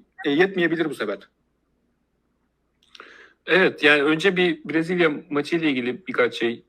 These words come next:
Speaker 2: söylemek isterim. Ee, yani Brezilya'yı da hiçbir şey söylemeden geçmek istemem. Yani bu turn-,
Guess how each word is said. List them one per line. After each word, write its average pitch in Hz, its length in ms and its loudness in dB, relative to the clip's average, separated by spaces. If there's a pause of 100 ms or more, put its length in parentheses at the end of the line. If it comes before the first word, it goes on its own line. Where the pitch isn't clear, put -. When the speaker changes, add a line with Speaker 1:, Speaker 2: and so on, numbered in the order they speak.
(120)
Speaker 2:
söylemek 113 440 -4
isterim. 160 400 -4 (580)
Ee, 123 40 -4 (840)
yani 117 220 -2
Brezilya'yı 131 440 2
da 127 200 2 (300)
hiçbir - 260 -12
şey 127 180 0
söylemeden 117 600 -2
geçmek 113 300 -2
istemem. 135 400 -4 (320)
Yani 127 160 -2
bu 139 40 0
turn-, 139 300 -2